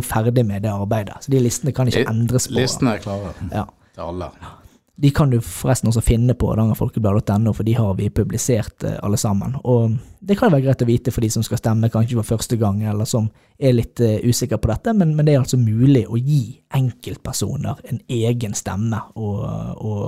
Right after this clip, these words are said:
Speaker 1: og faktisk i noen tilfeller vippe de inn i, i kommunestyret.
Speaker 2: Det er alltid greit å studere listene på forhånd, for ellers så bruker du lang tid nede i stemmelokalet.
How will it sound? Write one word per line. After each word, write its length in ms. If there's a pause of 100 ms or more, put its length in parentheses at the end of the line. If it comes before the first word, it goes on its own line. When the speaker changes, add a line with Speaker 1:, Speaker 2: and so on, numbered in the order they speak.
(120)
Speaker 1:
og 100
faktisk 480
i 80
noen 240
tilfeller 320
vippe 320
de 140 (100)
inn 140 (480)
i, 160 (260)
i 80
kommunestyret. 720
Speaker 2:
Det 80
er 60
alltid 240
greit 180
å 80
studere 380
listene 260
på 160
forhånd, 320
for 80
ellers 160
så 80
bruker 320
du 160
lang 160
tid 300
nede 100
i 80
stemmelokalet. 800